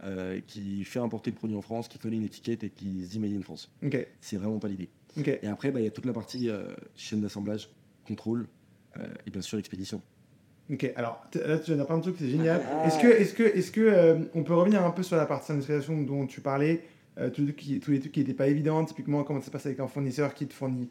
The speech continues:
Speaker 2: enfin, qui te livre pas, euh, euh, un produit avec les bonnes tolérances, et cetera. Euh, il se passe quoi, du coup ? C'est quoi un peu les, les,
Speaker 1: Ouais.
Speaker 2: les trucs, gros trucs que vous avez appris,
Speaker 1: Ouais,
Speaker 2: du
Speaker 1: je
Speaker 2: coup, que y a pas de gens qui, qui connaissent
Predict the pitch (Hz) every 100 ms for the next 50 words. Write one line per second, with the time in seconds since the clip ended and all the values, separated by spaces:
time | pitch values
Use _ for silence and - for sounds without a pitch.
0 | - _ - 123 - 131 127 127 143 143
1 | 139 127 - - - 120 120 120 120 123
2 | 123 127 127 131 139 139 127 135 131 135
3 | 135 131 117 139 147 170 - - _ 127
4 | 123 151 156 160 - 196 151 185 190 -
5 | 214 202 180 170 147 139 147 143 - 208
6 | 165 185 214 185 156 143 143 196 170 160
7 | 190 175 147 143 - - 131 165 175 175
8 | 156 143 135 - 151 143 135 -